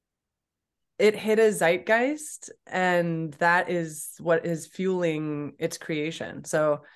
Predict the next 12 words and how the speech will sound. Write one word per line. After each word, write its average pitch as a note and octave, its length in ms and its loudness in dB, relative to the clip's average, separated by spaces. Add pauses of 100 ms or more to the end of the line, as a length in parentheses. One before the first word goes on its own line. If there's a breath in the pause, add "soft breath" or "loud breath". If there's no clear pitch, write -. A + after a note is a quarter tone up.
(300 soft breath)
you F3+ 280 2
are F3+ 140 6
an F3 200 4
imperative F#3 880 0 (720)
po-, F#3+ 320 0
portion F#3+ 540 2
of D3+ 360 -6
it E3+ 160 2
even D#3+ 240 -2
existing D3 480 -4
at C3+ 60 -2
all. C#3+ 280 -2